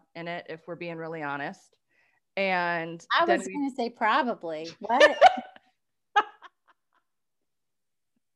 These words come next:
Speaker 1: Okay,
Speaker 2: You mean
Speaker 1: definitely.
Speaker 2: Sambuca with a little coffee in it. <laughs>
Speaker 1: All right. You, you know how this works.
Speaker 2: I do.
Speaker 1: <laughs> So we would, you know, get in the Cadillac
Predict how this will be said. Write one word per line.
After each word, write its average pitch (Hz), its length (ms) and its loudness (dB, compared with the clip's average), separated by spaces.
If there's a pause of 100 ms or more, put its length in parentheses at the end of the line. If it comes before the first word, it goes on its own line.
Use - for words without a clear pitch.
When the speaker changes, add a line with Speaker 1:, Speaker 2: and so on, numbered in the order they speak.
(400)
Speaker 1:
Okay, 226 240 -2
Speaker 2:
You 208 80 -2
mean - 80 -8
Speaker 1:
definitely. 208 520 2
Speaker 2:
Sambuca 320 360 6
with 277 160 6
a 269 60 6
little 262 300 6
coffee 339 580 2
in 196 180 -2
it. 151 140 -10 (180)
<laughs> 247 220 -4
Speaker 1:
All 202 140 2
right. 220 200 -2 (340)
You, 392 340 8
you 262 200 0
know 415 160 8
how 240 160 4
this 202 220 -2
works. 247 460 -2 (120)
Speaker 2:
I 320 140 6 (460)
do. 214 500 0
Speaker 1:
<laughs> - 60 -20 (420)
So 254 300 4
we 240 200 0
would, 233 400 2 (840)
you 202 120 -4
know, 170 220 2
get 240 140 6
in 240 60 -2
the 247 80 2
Cadillac 196 640 6